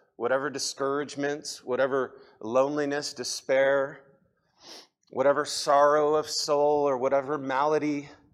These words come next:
of heart, Jesus can deal with it. And so we pray, Father, that you would work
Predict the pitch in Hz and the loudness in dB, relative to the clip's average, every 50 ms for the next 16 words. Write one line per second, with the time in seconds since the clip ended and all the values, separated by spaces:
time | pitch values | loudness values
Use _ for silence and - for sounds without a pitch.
0 | _ _ _ _ _ _ _ _ _ _ _ _ - 107 101 - - - - - | _ _ _ _ _ _ _ _ _ _ _ _ -6 -6 -6 -6 -14 -16 -8 -4
1 | 147 143 113 87 95 - - - - - - - - _ _ _ _ _ _ _ | -2 -2 -2 -2 -6 -10 -14 -20 -20 -20 -20 -20 -20 _ _ _ _ _ _ _
2 | _ _ _ _ _ _ _ _ - 104 98 - - 147 165 175 151 107 107 101 | _ _ _ _ _ _ _ _ -20 -12 -6 -4 -2 0 0 -2 -2 -2 -4 -6
3 | 101 95 87 - - - - - 123 123 123 117 123 131 135 117 101 95 95 92 | -6 -6 -8 -8 -10 -10 -12 -12 -10 -10 -8 -8 -6 -6 -6 -6 -8 -10 -14 -16
4 | _ 101 95 98 - _ _ _ _ _ _ _ _ _ _ _ _ _ _ _ | _ -14 -14 -14 -14 _ _ _ _ _ _ _ _ _ _ _ _ _ _ _
5 | - _ - - - 104 107 104 - - 131 127 139 147 147 - - 151 143 139 | -20 _ -20 -14 -12 -10 -8 -6 -2 -2 0 0 0 -2 -4 -4 0 2 2 2
6 | 131 127 - 131 123 123 117 120 117 117 110 113 - - - - - _ _ _ | 2 0 2 2 2 2 2 0 -4 -4 -6 -10 -16 -20 -20 -20 -20 _ _ _
7 | _ _ _ _ - - _ _ _ - _ - 117 117 110 - 117 120 143 151 | _ _ _ _ -20 -20 _ _ _ -20 _ 0 2 2 2 0 -4 -2 0 0
8 | 147 135 131 123 104 92 101 127 139 143 143 - | 0 0 -2 -4 -4 -4 0 0 2 2 0 -2